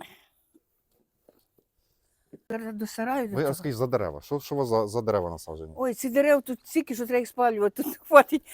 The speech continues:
Speaker 1: топити на два роки, <laughs> як зроблять плиту. Хтось прийде жити сюди, то тут буде на два роки. Оту грушу треба зрізати терміново,
Speaker 2: Ага.
Speaker 1: тому що вона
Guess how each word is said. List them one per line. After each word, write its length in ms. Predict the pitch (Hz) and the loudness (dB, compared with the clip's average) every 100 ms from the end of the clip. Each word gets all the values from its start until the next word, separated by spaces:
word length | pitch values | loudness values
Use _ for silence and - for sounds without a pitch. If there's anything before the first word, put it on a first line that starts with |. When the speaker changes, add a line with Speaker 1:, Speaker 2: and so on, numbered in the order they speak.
| - | -6
Speaker 1:
топити 340 | - 262 311 262 | -4 2 2 4
на 100 | 254 | 4
два 180 | 233 240 | 6 6
роки, 380 | 427 - 294 - | 6 4 0 0
<laughs> 100 | 330 | -2
як 140 | - | 0
зроблять 400 | 240 233 226 214 | 4 4 6 2
плиту. 320 | 214 220 - | 0 -8 -8
Хтось 180 | 202 214 - | -6 -6 -6
прийде 360 | 226 233 208 208 - - - | -6 2 4 4 0 -20 -12
жити 240 | 202 339 339 | 2 4 4
сюди, 260 | 247 214 185 - - | 2 0 0 -6 -10
то 100 | 247 | -8
тут 180 | 247 277 | -4 -4
буде 240 | 254 254 262 | -2 -2 -2
на 100 | 247 | 0
два 180 | 254 | 0
роки. 200 | 233 208 | 0 0
Оту 180 | 226 277 | -4 -4
грушу 300 | 254 302 - | -4 -4 -6
треба 220 | 233 233 | -2 0
зрізати 300 | 220 240 226 - | 0 -2 -4 -2
терміново, 600 | 233 233 233 196 147 139 _ - | -2 -2 -4 -4 -6 -10 _ -20
Speaker 2:
Ага. 160 | - - | -10 -6
Speaker 1:
тому 180 | 233 | -6
що 140 | 233 247 | -4 -4
вона 240 | 240 240 | -4 -6